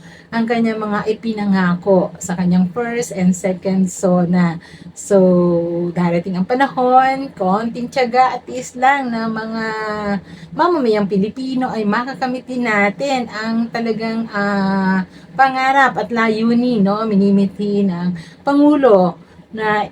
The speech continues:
ikaunlad ng bawat Pilipino dito sa ating bansang Pilipinas. Okay? So, ito po ang ating, ah, paksang tinalakay sa araw na to. Sana ay, ah,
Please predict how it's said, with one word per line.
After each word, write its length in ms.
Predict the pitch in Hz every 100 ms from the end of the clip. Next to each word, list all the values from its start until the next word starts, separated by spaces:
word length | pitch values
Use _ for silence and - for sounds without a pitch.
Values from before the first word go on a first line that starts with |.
| -
ikaunlad 880 | 247 302 269 247 233 262 285 240 202
ng 160 | 208 202
bawat 480 | 202 202 196 190 - -
Pilipino 880 | 254 233 214 185 170 170 175 170
dito 320 | 165 175 180 170
sa 240 | 156 165
ating 480 | 170 170 160 254 320 - - -
bansang 800 | 185 196 202 202 185 165 165 180
Pilipinas. 960 | 233 208 208 - 160 160 160 165 175 180
Okay? 440 | 175 - 349 403 - -
So, 240 | - 370
ito 240 | 220 214 240
po 200 | 226 214
ang 100 | 202
ating, 560 | 196 202 233 220 226 185
ah, 800 | 185 185 180 175 170 175 165 170 - - - -
paksang 480 | 254 - 269 269 247
tinalakay 560 | 214 202 202 277 254
sa 160 | 247 -
araw 240 | 190 190
na 120 | 190 -
to. 160 | 294 427 381 - - - _
Sana 560 | - 208 208 214 214
ay, 320 | 190 185 185 185
ah, 640 | 175 175 175 170 170 170